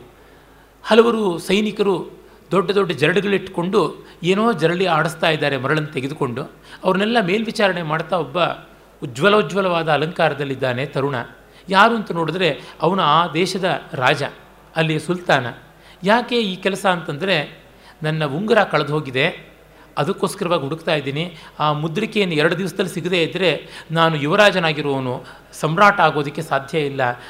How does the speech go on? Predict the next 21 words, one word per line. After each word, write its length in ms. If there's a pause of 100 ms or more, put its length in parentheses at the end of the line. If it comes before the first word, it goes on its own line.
ಅದಕ್ಕಾಗಿ 440
ಒದ್ದಾಡ್ತಾ 440
ಇದ್ದೀನಿ" 340
ಅಂತ. 160 (680)
"ಮತ್ತೆ 160
ನೀನು 220
ಯಾಕೆ 240
ಇಲ್ಲಿಗೆ 180
ಬಂದೆ?" 260
ಅಂದರೆ, 380 (300)
"ಖರ್ಜೂರ 380
ಮಾರೋಕ್ಕೆ" 420
ಅಂತ. 180 (640)
ಇಲ್ಲಿ 220
ಎಲ್ಲರೂ 360
ಖರ್ಜೂರ 420
ಮಾಡೋದು 380
ಉಂಟೆ? 600 (880)
ಇದೆಂಥ 300
ಅವಿವೇಕ 460
ಅಂದರೆ, 480